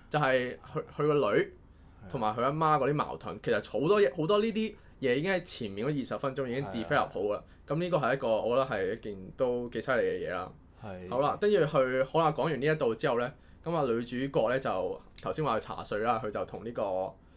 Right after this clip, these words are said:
Speaker 1: 同佢老公啊，即係全家啦一齊去啦，去稅局啦。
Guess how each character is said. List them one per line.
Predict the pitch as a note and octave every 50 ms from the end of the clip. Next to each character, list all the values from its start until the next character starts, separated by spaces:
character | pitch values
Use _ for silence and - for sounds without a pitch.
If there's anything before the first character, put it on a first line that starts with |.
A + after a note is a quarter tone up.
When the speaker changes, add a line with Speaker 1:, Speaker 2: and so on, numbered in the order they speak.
| - - - - - -
Speaker 1:
同 | - - A2 G#2
佢 | A2
老 | A2+ G#2+ A#2
公 | A#2+ D3 C#3 C3+ B2+
啊， | A#2+ A2+ G#2+ G#2 G#2 G2+ G#2 A2+ - - - - - - - - - - -
即 | - F3
係 | E3 C#3+
全 | - - A#2+ G2 A2
家 | - - C#3+ C#3
啦 | D3+ D3+ D#3
一 |
齊 | D3+ D#3 A2+ F#2+ G#2
去 | A#2 G#2+ G2+
啦， | G#2 A2 A2+ - - - - - -
去 | -
稅 | A#2+ A2+ B2 A#2+ A2+
局 | A#2 - - -
啦。 | B2+ A#2 A2